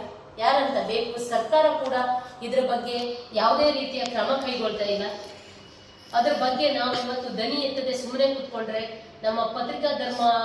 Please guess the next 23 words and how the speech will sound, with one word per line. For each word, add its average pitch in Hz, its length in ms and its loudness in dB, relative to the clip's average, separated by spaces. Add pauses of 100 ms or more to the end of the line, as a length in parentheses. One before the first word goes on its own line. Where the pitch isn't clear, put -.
(140)
ಅನ್ನೋದು, 220 680 -4 (100)
ಆ, 208 360 -4 (600)
ನಾವು 233 280 4
ನ್ಯಾಯವಾಗಿ 240 880 0
ನಡ್ಸ್ಕೊಂಡು 240 420 0
ಹೋಗ್ತಾ 294 320 2
ಇಲ್ಲ 262 280 2
ಅನ್ನೋದು 247 560 -8 (420)
ಸ್ಪಷ್ಟವಾಗ್ತದೆ. 277 1040 0 (260)
ಅದಾಗಬಾರ್ದು. 247 800 2 (540)
ನಮ್ಮಿಂದ 320 420 0 (220)
ಯಾರಿಗಾದ್ರೂ 240 640 0
ನ್ಯಾಯ 233 280 2
ಸಿಗಲೇಬೇಕು. 226 880 -2 (1080)
ಆ 202 40 -2
ನ್ಯಾಯಕ್ಕಾಗಿ 240 1040 -2
ಅವಳಿಗೆ 233 380 -6
ಎಲ್ಲಿವರೆಗೆ 247 580 -2
ನ್ಯಾಯ, 220 260 0
ಅವಳಂತಹ 262 640 0
ಅದೆಷ್ಟೋ 269 480 -4
ಹೆಣ್ಣು 330 340 4
ಮಕ್ಕಳಿದ್ದಾರೆ. 196 880 -4